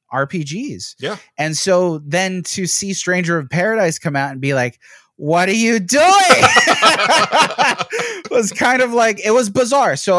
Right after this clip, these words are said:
Speaker 1: uh, there's a, there's a very strong tonality to Stranger of Paradise. Maybe you could talk a bit more about that. Uh, dumb fun, cringe,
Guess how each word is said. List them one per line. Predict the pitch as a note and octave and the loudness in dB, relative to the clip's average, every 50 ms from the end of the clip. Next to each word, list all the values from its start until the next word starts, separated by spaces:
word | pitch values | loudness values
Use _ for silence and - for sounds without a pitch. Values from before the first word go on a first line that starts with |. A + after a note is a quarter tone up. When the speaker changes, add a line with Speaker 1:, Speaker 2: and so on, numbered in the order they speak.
| F3+ - | 0 0
Speaker 1:
uh, | D#3+ E3+ E3+ D#3+ | -2 -2 -2 -2
there's | D3+ F3+ F#3 F3 D#3+ D#3 | -2 -2 -2 -2 -2 -2
a, | C#3 A#2+ G2 | -4 -4 -6
there's | A#2+ C3 C3+ C3+ D3 D#3 D#3+ D3+ | -12 -18 -8 -4 -2 -2 -2 -2
a | D3 C3+ | -4 -4
very | B2+ B2 - E3 F3+ G3 G#3 G#3 G#3 | -6 -4 -2 0 0 0 0 0 -2
strong | G3+ - - - - F3+ F3 F3 F3 E3+ E3+ D#3+ D#3 D#3 D#3 - _ _ _ _ _ _ _ | -4 -4 -6 -8 -4 -2 0 2 2 2 0 -2 -4 -8 -10 -12 _ _ _ _ _ _ _
tonality | - - C#3+ C#3 C#3 C#3 C#3+ D3 D#3+ E3+ E3+ D#3+ D3+ C#3+ B2+ A2+ G#2 F#2+ G2+ A#2+ B2+ _ _ _ _ _ _ _ _ _ - | -6 -6 -4 -4 -4 -2 -2 -2 -2 -2 -2 -2 -2 -4 -4 -6 -8 -8 -10 -12 -14 _ _ _ _ _ _ _ _ _ -12
to | - C#3 B2+ | -8 -8 -8
Stranger | - - C3+ B2+ B2 A#2 A#2+ A2+ | -6 -4 -4 -4 -4 -4 -6 -8
of | G#2+ | -8
Paradise. | - A#2+ B2 A2 G#2 G#2 G2 G#2 A2 - | -8 -8 -8 -8 -6 -8 -8 -8 -10 -8
Maybe | D#3 C#3+ C#3+ D3 | -8 -6 -6 -6
you | D#3 | -6
could | - D#3+ C3 | -6 -8 -6
talk | - D#3+ D#3 D#3 - | -2 -2 -2 -2 -4
a | F#3 | -4
bit | D#3+ E3 E3 C#3+ | -4 -4 -6 -4
more | C#3+ D3 C#3 C#3+ C#3+ C#3+ B2+ - | -6 -6 -4 -2 -4 -4 -6 -8
about | - B2+ B2+ B2+ B2+ B2+ B2 A2+ | -10 -6 -4 -4 -4 -4 -6 -8
that. | A#2 A#2+ G#2+ G#2 G2+ G2+ - - _ _ _ _ _ _ _ _ _ | -8 -6 -6 -6 -8 -10 -14 -18 _ _ _ _ _ _ _ _ _
Uh, | - B2+ C3 B2+ B2 B2 A#2+ A2+ B2+ | -6 -4 -2 -2 -2 -2 -4 -6 -6
dumb | B2 E3+ F3+ G3 G#3 G#3 | -4 -2 -2 0 -2 -4
fun, | F#3+ - - F#3+ F#3 F3+ F3+ F3+ F3+ | -6 -4 -2 -2 -2 0 -2 -4 -8
cringe, | D#3+ - - E3+ E3+ E3+ F3 F3 F3 D#3+ C#3 - | -10 -6 -4 -4 -4 -4 -4 -6 -8 -8 -10 -10